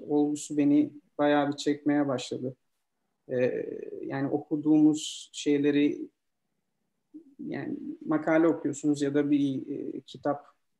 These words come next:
okuyorsunuz. Birileri bunları yapmış, nasıl yapılmış olabileceği. İyi hocalarım vardı, tekrar söylüyorum. Ee, onlar da yüreklendirdiler. Hani laboratuvarda çalışmakla alakalı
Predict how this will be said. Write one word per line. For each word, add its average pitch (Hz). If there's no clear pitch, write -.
okuyorsunuz. 143
Birileri 151
bunları 147
yapmış, 147
nasıl 156
yapılmış 139
olabileceği. 127
İyi 185
hocalarım 151
vardı, 131
tekrar 139
söylüyorum. 139
Ee, 135
onlar 147
da 135
yüreklendirdiler. 139
Hani 131
laboratuvarda 135
çalışmakla -
alakalı 131